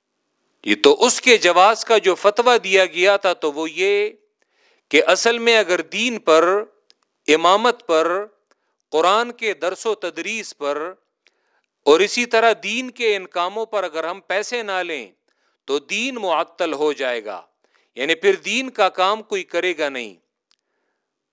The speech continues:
تو وہ یہاں پہ اس آیت کو دلیل کے طور پہ پیش کرتے ہیں کہ قرآن تو کہتا ہے کہ لوگوں سے دین پر مانگنا یہ دین کی، دین سے رکاوٹ کا ذریعہ ہے، یعنی انہوں نے بالکل اس کے برعکس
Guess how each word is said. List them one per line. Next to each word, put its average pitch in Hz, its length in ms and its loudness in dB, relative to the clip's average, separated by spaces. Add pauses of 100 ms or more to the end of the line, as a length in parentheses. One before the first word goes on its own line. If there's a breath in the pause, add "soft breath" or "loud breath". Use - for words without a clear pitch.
(100)
تو 117 80 -6
وہ 147 140 4
یہاں 175 280 2
پہ 226 220 -2
اس 247 120 -10
آیت 208 320 -2
کو 202 140 -4
دلیل 170 340 -6
کے 175 180 -6
طور 180 240 -2 (100)
پہ 151 100 -6
پیش 170 340 -4
کرتے 160 420 -6
ہیں 135 260 -8 (600)
کہ 131 120 0 (100)
قرآن 202 360 4
تو 220 160 -2
کہتا 202 380 0 (100)
ہے 156 300 -2 (480)
کہ 165 160 0
لوگوں 214 420 4
سے 240 200 -2 (120)
دین 240 280 -6
پر 208 240 0
مانگنا 196 640 -2 (360)
یہ 214 360 -4 (140)
دین 240 340 -6
کی، 240 260 -12 (120)
دین 240 260 -10
سے 220 220 -2
رکاوٹ 185 500 -2
کا 185 240 -4
ذریعہ 156 440 -2
ہے، 95 160 -14 (1000)
یعنی 156 240 0
انہوں 220 280 4
نے 262 140 2
بالکل 269 380 -6
اس 233 140 -6
کے 214 160 -4
برعکس 190 480 -4